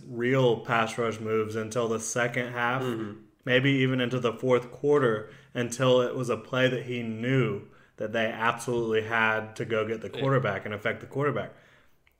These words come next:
Speaker 1: If you're a guy that has that type of skill and that type of just understanding of how to set up, uh, offensive linemen, that's what you hope you're hearing in terms of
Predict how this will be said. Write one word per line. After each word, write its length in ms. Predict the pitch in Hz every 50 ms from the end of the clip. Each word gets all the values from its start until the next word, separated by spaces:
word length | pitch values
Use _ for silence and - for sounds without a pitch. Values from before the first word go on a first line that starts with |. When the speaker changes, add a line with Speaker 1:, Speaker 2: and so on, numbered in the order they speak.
| _ -
Speaker 1:
If 140 | 127 131
you're 180 | 135 147 180 214
a 80 | 202 151
guy 260 | 131 123 127 139 147
that 180 | 131 120 101
has 260 | 117 120 123 123 113 107
that 220 | 107 110 117 -
type 180 | - 127 127 123
of 80 | 127 107
skill 540 | - - - 117 120 120 127 135 135 - - - _ _ _ _ _ _ _ _ _ _ _ _ _ _ _ _ _ _ -
and 140 | 120 113 120
that 160 | 120 123 123
type 220 | - 131 127 127
of 340 | 123 113 110 104 - - -
just 220 | - 113 101 - -
understanding 880 | - 120 127 135 135 131 131 - - 123 113 117 123 123 127 123 120
of 100 | 113 107
how 140 | 110 117 120 113
to 100 | 110 101
set 320 | - - - 120 120 120
up, 320 | 120 120 120 120 - - _ _ _ - _ _ _ _ _ _ _ _ _ _ _ _ -
uh, 340 | 113 110 110 107 104 101 -
offensive 600 | - 113 120 123 127 131 120 117 - 131 120 110
linemen, 720 | 113 110 110 113 120 131 135 135 135 131 131 131 - - - -
that's 240 | 135 139 147 -
what 140 | - 170 151
you 160 | 143 135 127 123
hope 260 | 135 131 135 135 131
you're 160 | 123 117 110 110
hearing 360 | 120 120 113 110 110 107 104
in 140 | 101 101 95 - - -
terms 300 | - 120 113 110 104 107
of 220 | 101 101 95 -